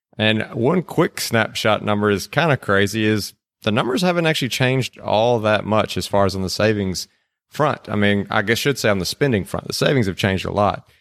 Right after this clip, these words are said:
But in that first year in two thousand fifteen into two thousand sixteen,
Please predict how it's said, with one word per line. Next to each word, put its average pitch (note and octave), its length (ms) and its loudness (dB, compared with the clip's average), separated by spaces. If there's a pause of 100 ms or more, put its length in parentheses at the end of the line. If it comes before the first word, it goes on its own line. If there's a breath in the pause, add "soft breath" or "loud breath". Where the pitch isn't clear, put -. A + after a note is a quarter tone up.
(120)
But G2+ 160 4
in G2+ 260 0
that A#2+ 180 0
first B2+ 300 0
year A2+ 160 4
in G2+ 200 -2 (180)
two B2 140 0
thousand G#2+ 260 0
fifteen A2 380 0
into G2+ 160 0
two G2 100 0
thousand G2 240 0
sixteen, G2 720 -2